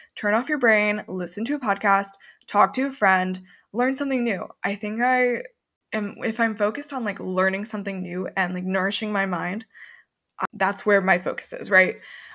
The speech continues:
Um, don't doom scroll. Honestly, I feel like doom scrolling is just the worst because although you're trying to distract yourself, you're scrolling mindlessly,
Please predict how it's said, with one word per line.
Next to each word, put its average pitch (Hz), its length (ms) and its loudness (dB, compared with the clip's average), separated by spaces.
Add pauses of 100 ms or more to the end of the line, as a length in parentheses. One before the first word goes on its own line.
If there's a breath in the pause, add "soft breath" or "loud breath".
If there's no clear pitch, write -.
Um, 196 340 2 (300)
don't 208 460 0
doom 196 260 -4
scroll. - 560 -2 (440)
Honestly, 226 440 4
I 311 80 -2
feel 240 140 -2
like 233 180 -2
doom - 180 -6
scrolling 220 300 -4
is 254 60 -8
just 233 200 -6
the 196 100 -2
worst 185 420 -4
because 202 580 -4
although 202 220 -2
you're 208 200 -2
trying 262 220 -8
to 254 60 -8
distract 208 500 -4
yourself, 247 560 -4 (120)
you're 196 640 -4
scrolling 220 840 -4
mindlessly, 190 920 -8